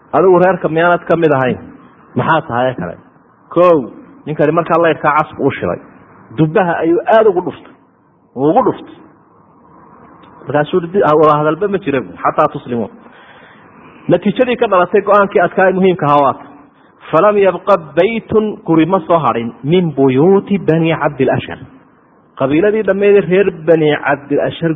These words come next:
guri soo hadhay ma jiro, "ilaa ajaabahu," wuu ka aqbalay. Go-aankiisii baa lagu socdaa. Waxa la yidhi, suldaankii ayaa qaraar adag soo rogayoo, dee hadalba jiro. Waa la wada islaamayaa.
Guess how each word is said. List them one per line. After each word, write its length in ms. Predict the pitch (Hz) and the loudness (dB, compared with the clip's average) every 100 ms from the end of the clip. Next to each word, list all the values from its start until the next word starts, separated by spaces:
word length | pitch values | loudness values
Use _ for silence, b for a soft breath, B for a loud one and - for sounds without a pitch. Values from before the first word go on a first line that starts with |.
| 139 | 0
guri 260 | 208 208 | 2 2
soo 240 | 170 170 196 | 2 2 2
hadhay 240 | 170 151 156 | 2 0 0
ma 120 | 196 | -2
jiro, 240 | 196 170 165 | -2 0 0
"ilaa 300 | 277 220 175 | 0 2 2
ajaabahu," 460 | 147 139 147 139 104 90 - | 0 0 0 0 -4 -10 -8
wuu 120 | 143 | -4
ka 100 | - 127 | -2 -2
aqbalay. 360 | - 98 87 - - - _ _ _ _ _ _ _ - - - - | -2 -2 -4 -4 -16 -20 _ _ _ _ _ _ _ -16 -16 -12 -2
Go-aankiisii 960 | 123 - 202 175 143 - 156 - 170 | -2 0 0 0 -2 -6 -8 -4 0
baa 140 | 151 123 | 2 2
lagu 160 | 135 170 | 0 0
socdaa. 320 | 127 131 160 | 0 2 0
Waxa 160 | 160 | 0
la 80 | 147 | -2
yidhi, 120 | 131 | -2
suldaankii 720 | - 135 151 190 196 - 139 120 90 B B B B B | -2 -2 2 2 0 -2 -2 -2 -6 B B B B B
ayaa 300 | 131 160 160 | 0 2 2
qaraar 360 | 151 151 170 160 | 0 0 2 0
adag 220 | - 156 170 | -2 -4 -4
soo 220 | - 175 | 0 2
rogayoo, 500 | 170 165 208 196 143 95 - - - | 2 2 4 4 2 -2 -12 -20 -6
dee 100 | 139 | -2
hadalba 320 | 147 143 165 | 0 2 0
jiro. 260 | - 90 87 - _ _ _ _ | -2 -8 -10 -14 _ _ _ _
Waa 180 | - 135 | 0 2
la 80 | 135 | 4
wada 140 | 135 139 | 4 2
islaamayaa. 640 | 135 175 170 165 175 175 | 2 2 4 4 4 2